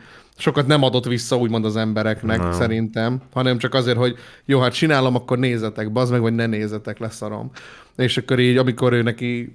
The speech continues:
Speaker 1: nem volt kedve csinálni ezt, akkor nem csinálta, amikor meg volt, akkor meg szerintem már túl sokat is csinálta talán.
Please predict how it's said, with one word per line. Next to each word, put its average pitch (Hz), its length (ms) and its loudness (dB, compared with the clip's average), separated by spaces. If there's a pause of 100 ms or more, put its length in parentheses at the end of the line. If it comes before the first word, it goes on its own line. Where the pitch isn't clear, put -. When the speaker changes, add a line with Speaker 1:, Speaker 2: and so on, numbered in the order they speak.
(120)
Speaker 1:
nem 131 220 2
volt 113 400 -2
kedve 117 260 0
csinálni 117 340 -2
ezt, 110 140 -2
akkor 113 180 -4
nem 131 180 2
csinálta, 151 420 0
amikor 127 300 0
meg 110 180 0
volt, 139 280 2
akkor 135 200 0
meg 123 80 0
szerintem 120 280 -2
már 117 120 0
túl 120 180 2
sokat 113 320 -4
is 110 120 -8
csinálta 107 480 -6
talán. 107 460 -6